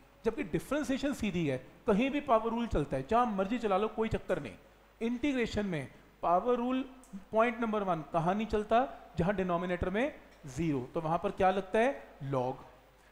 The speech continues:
Power rule कहाँ नहीं चलता? जब इन under roots के अंदर इसकी power x की वन से ज़्यादा हो जाती है तो नहीं चलेगा।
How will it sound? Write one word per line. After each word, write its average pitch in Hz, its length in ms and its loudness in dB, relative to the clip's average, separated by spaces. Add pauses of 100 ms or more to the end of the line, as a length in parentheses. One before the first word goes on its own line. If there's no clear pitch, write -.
(560)
Power 175 240 4
rule 233 120 -2
कहाँ 190 260 0
नहीं 214 120 0
चलता? 214 340 4 (360)
जब 220 180 0
इन 233 120 -2
under 185 280 0
roots 220 200 -4
के - 80 -4
अंदर 214 240 0
इसकी 214 220 -4
power 190 440 2
x 190 300 -4 (120)
की 240 240 -2
वन 160 300 0
से 220 180 2 (460)
ज़्यादा 170 340 2
हो 165 100 2
जाती 156 280 -2
है 156 160 -6
तो - 120 -8
नहीं 160 200 -2
चलेगा। 151 420 0